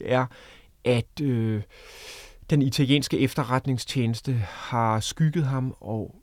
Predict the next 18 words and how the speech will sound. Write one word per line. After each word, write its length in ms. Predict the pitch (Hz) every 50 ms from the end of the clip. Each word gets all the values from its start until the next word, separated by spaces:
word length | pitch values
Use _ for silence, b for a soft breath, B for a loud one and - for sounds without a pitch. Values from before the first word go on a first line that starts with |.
| _ _ -
øh, 220 | 123 117 113 110 - -
de 80 | 127 107
myrder 320 | 104 104 101 98 - 127
ham. 200 | 110 113 101 113 - _ b b b b b b b b b b b b b b - -
Øh, 640 | - 120 113 107 107 107 104 104 104 101 101 98 -
jeg 160 | 110 110 -
kan, 500 | - - 123 113 113 110 107 107 107 101
jeg 120 | 110 113
kan 160 | - - 120 117
jo 60 | 120
ikke 280 | 143 170 190 214 202
konkludere 640 | - - - 143 113 117 107 - 165 190 202 208 180
på 120 | - -
nuværende 400 | 139 123 123 120 123 123 117 -
tidspunkt, 360 | - - 117 - - 104 98
hvad 100 | - 110
der 60 | 104 110
sker. 280 | - - - 120 92